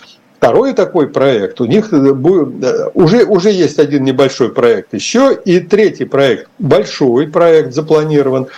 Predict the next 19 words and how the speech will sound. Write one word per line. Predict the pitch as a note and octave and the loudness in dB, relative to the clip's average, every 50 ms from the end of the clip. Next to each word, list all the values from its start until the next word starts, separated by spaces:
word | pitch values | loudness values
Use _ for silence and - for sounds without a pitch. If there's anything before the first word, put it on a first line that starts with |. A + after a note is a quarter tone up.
| - - - _ | -20 -20 -10 _
называется | - A2 G2+ C#3+ E3+ F3 - - E3 - | -4 0 2 2 2 2 0 -2 -2 0
«Арктик | - C#3+ C#3 - - - C3+ - - | 0 0 0 0 -2 -4 -6 -2 -2
С | C3 G#2+ - | -2 -2 -2
П | - - | -2 -4
Г | G#2+ G#2 A#2 A2 | -2 0 0 0
два». | - A2+ A2+ D3+ F3+ G3 G3+ - - - - - - - - - - _ | 0 0 0 2 0 0 -2 -6 -14 -20 -18 -18 -16 -16 -18 -20 -8 _
Но | - D#3+ A3+ C#4 D#4+ E4 B3+ | -2 0 0 0 0 -2 -4
сказали | - - A3 G#3 G3+ F3+ G3 F3+ E3 D3+ D3 | -2 0 0 0 2 2 2 2 4 2 2
вот | D3 C#3+ D3 D3 | 0 0 0 0
эти | C#3+ A#2+ - - | -2 -4 -4 -6
товарищи | - - C#3+ C#3+ D3+ C3+ A#2 A2+ G#2+ A2 - - G#2 F#2+ F#2+ - - - | -2 0 2 2 2 2 0 -2 -4 -8 -8 -6 -6 -6 -6 -8 -4 0
Путину: | D#3+ C#3 A2 - - G2+ F#2 F#2 F2 - - - - - - _ _ - | 0 0 0 -2 -8 -10 -10 -10 -12 -14 -18 -20 -20 -20 -20 _ _ -4
«Вы | A#2+ | -2
знаете, | A#2 A2+ G3 A#3 A3+ A3+ - | 0 2 2 0 0 -2 -4
мы | D3+ G3 | -4 -4
это | F#3 D3+ E3+ E3 | -2 -2 -4 -6
всё | - - - G3 | -2 0 0 0
можем | F3+ F3+ F3+ D#3 D#3+ E3+ E3 | 2 0 -2 0 -2 -2 -2
сделать | D3+ D3+ D#3+ A3 B3+ B3+ A3+ F3+ B2 - - | -2 -2 0 2 2 2 2 2 -2 -4 -10